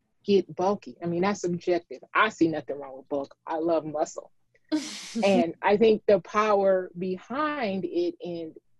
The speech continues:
Speaker 1: the education around why we as women, even if you don't want, you know, muscle to show or whatever,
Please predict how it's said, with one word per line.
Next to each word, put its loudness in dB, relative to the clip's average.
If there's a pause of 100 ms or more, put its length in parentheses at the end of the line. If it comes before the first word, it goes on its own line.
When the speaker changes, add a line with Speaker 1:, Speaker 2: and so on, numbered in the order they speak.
(160)
Speaker 1:
the -4
education -4
around -8
why 0 (180)
we 2
as -2
women, -2
even -2
if 2
you -8
don't -2
want, -2 (280)
you 2
know, -4 (520)
muscle 2
to -4
show 6
or 0
whatever, -2